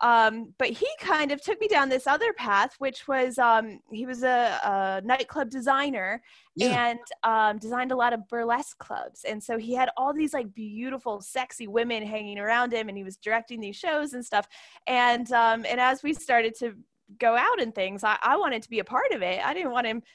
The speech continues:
Speaker 1: hanging out with all these beautiful women without me being around. So, um, so he said, "Well, you know, come up with an act and I'll put you in the show." And so I came up with this act where I write and perform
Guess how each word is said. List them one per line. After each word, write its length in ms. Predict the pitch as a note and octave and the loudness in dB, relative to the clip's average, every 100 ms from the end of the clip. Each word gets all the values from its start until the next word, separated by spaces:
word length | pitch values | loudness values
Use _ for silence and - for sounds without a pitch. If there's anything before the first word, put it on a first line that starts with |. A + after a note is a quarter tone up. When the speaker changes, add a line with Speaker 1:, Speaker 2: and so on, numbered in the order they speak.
| _ | _
Speaker 1:
hanging 240 | A#3+ A#3 A3 | -4 0 2
out 120 | A3+ | 2
with 120 | C#4 | 0
all 160 | C4+ G#3+ | 0 0
these 160 | G#3+ | -4
beautiful 360 | A3+ A3 G#3+ G#3+ | -4 -4 -2 -2
women 320 | B3 F4+ C4+ | -2 -4 -4
without 280 | A#3 A3 G#3 | 0 -2 -2
me 180 | A#3+ G#4 | -4 -2
being 220 | D4+ G3+ | -4 -4
around. 380 | G3 F#3+ A3 D4 - - - | -2 0 0 -4 -8 -8 -8
So, 400 | - C4+ B3 A#3+ | 0 2 2 4
um, 540 | - B3 A#3 A#3 A#3 - _ A#3 | 6 6 6 2 -8 -12 _ -4
so 160 | D4 | -2
he 80 | D#4 | 0
said, 220 | D#4+ C#4+ | 0 2
"Well, 300 | C#4+ C#4+ C#4 | 4 4 4
you 120 | C4 | 0
know, 160 | C4+ C4+ | 0 0
come 220 | - B3+ | -2 0
up 140 | C4 D4+ | 0 0
with 140 | G#4+ | -2
an 80 | G#4+ | -2
act 540 | - A3 C4+ - - - | 0 2 2 0 -16 -10
and 120 | B3+ A#3+ | -4 0
I'll 140 | A#3+ | -2
put 240 | A#3+ B3+ | -2 -12
you 80 | C#4+ | -6
in 80 | D4 | -4
the 100 | E4+ | -4
show." 420 | - G3+ F#3 C4 D#4 _ _ - | -4 0 0 0 -6 _ _ -2
And 180 | C#4 C4+ | -2 0
so 120 | D4 | 0
I 100 | C#4+ | 0
came 240 | - F4+ A#4+ | -2 -6 -4
up 80 | C5 | -4
with 100 | G4 | -6
this 180 | B3+ C4+ - | -8 -8 -2
act 320 | F3 G3 - | 0 0 -4
where 200 | A#3+ A3+ - | -6 -6 -4
I 220 | A3 A3 | -2 -2
write 320 | G#3 B3 D#4 - | 0 0 -2 -8
and 100 | B3+ | -8
perform 520 | C#4 - A3 G#3+ | -10 -6 -2 -2